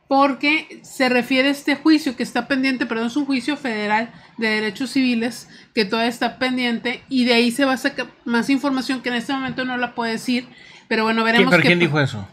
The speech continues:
Speaker 1: El po-, ex policía.
Speaker 2: El, el acusado.
Speaker 1: Sí, se levantó, pidi-, le dio las
Speaker 2: Órale.
Speaker 1: condolencias a la familia, pero bueno, no sabemos a qué se refiere porque, pues,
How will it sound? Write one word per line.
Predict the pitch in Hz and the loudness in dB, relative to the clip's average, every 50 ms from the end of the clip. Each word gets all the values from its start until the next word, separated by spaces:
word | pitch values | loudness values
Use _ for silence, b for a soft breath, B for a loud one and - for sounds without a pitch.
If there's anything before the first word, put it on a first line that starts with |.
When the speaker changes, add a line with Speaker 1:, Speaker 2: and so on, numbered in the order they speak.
| _ - | _ -2
Speaker 1:
El | 240 226 220 220 220 214 214 220 220 196 | 0 2 2 2 2 2 2 0 -2 -4
po-, | 208 240 | -2 0
ex | - 254 - - - | 0 0 0 -2 -2
policía. | 262 240 220 220 - 254 226 196 190 - _ - | -2 -2 -2 0 0 0 0 0 -2 -6 _ -6
Speaker 2:
El, | 147 147 143 139 139 139 | -2 0 2 4 4 4
el | 139 135 139 143 165 147 139 139 135 135 | 2 0 0 -2 0 2 4 4 4 4
acusado. | 131 131 127 135 - 156 147 139 127 120 | 2 0 -2 -2 2 2 4 4 2 2
Speaker 1:
Sí, | 120 302 320 320 | 4 6 6 6
se | 320 262 226 | 6 4 0
levantó, | 226 220 214 214 196 190 247 247 269 294 320 330 311 - - _ | 0 0 0 0 0 2 4 6 6 6 6 2 -2 -6 -10 _
pidi-, | - 226 220 233 233 | -4 -2 -2 0 0
le | 214 214 208 | 2 2 2
dio | 214 220 214 220 220 - - 285 | 2 2 0 0 -2 -4 -8 -8
las | 240 220 220 220 208 | -4 -2 -2 -2 -2
Speaker 2:
Órale. | - | 0
Speaker 1:
condolencias | - 240 233 - - 233 233 202 - 269 | 0 2 2 2 2 2 2 0 0 0
a | |
la | 254 247 | 0 0
familia, | 240 - 285 269 277 285 277 254 247 240 262 302 - B B B B B B B B B B _ _ _ - - _ _ - | 0 2 4 4 6 6 4 4 2 2 0 -2 -4 B B B B B B B B B B _ _ _ -20 -20 _ _ 2
pero | 262 240 233 233 | 4 4 4 4
bueno, | 226 226 226 220 220 | 4 4 2 2 2
no | 226 226 | 0 0
sabemos | 214 285 285 262 262 262 262 240 | 2 4 4 4 6 4 2 2
a | 254 240 | 0 -2
qué | 220 240 | 0 2
se | 240 247 | 2 4
refiere | 247 254 262 262 262 247 262 262 | 4 4 4 4 4 4 4 2
porque, | 240 240 233 190 - | 0 -2 -4 0 4
pues, | 135 | 4